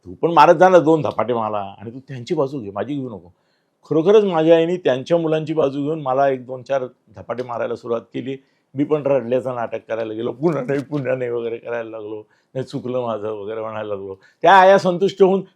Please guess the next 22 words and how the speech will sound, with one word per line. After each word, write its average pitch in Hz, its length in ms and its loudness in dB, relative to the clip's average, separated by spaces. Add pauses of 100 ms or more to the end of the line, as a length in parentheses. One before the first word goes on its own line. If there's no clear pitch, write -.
"जाऊ 180 140 10
दे, 165 120 4
जाऊ 151 180 6
दे, 127 260 2
मुलंच 120 360 -8
आहेत 113 180 -6
ती 120 40 -8
भांडायची" 107 540 -10
असं 117 160 -12
म्हणून 127 180 -10
बाहेर 117 220 0
जायला 117 180 -2
लागल्या. 117 240 -6 (240)
सगळ्या 135 540 4
शेजारणींशी 143 600 -4
माझ्या 139 300 -4
आईचे 131 280 -6
संबंध 120 340 -14
सुखरूप 120 400 -16
झाले, 104 200 -10 (540)
सुखाचे 185 540 -2
झाले, 139 280 2